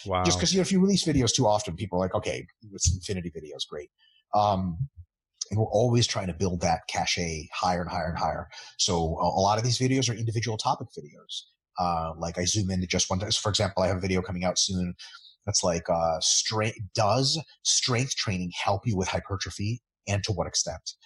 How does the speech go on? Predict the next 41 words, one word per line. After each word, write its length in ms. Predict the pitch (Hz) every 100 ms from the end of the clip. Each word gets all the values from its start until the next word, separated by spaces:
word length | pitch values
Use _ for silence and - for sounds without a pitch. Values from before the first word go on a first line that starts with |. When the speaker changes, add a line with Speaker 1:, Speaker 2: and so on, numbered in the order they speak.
| - _ _ -
Speaker 2:
And, 400 | 92 87 87 87
like, 160 | 90 90 -
'cause 100 | 123
that's, 220 | 175 -
like, 220 | 131 123
it 100 | - 196
doesn't 200 | 190 214
really 140 | 202
belong 540 | 143 143 120 104 127 135
in 100 | 101
any 260 | 113 117 -
organized 540 | 95 117 123 143 143
discussion 460 | 117 - 90 - 117
of 100 | -
periodization. 800 | - 104 98 87 82 90 185 226 _ - _ _ -
Um, 540 | 104 92 90 82 78 - - 98 -
but 300 | 101 101 -
it's 140 | 113 123
a 40 |
really 180 | 113 139
cool 200 | 135 110
topic 420 | 139 185 120 92 -
with 140 | 107
tons 180 | - 120
of 60 | 110
trade-offs 380 | 113 117 110 98
and 80 | -
tons 120 | 101
of 60 | 104
interesting 220 | 95 98
things. 260 | 151 156 - - - _ _ - -
Things 220 | 151 196 156
like 180 | 131
that. 260 | 107 151 156
If, 100 | - -
if 260 | 101 - -
your 380 | 117 127 131 95
viewers 320 | 117 127 107
and 100 | 98
your, 340 | 90 95 95 92
um, 300 | 87 82 80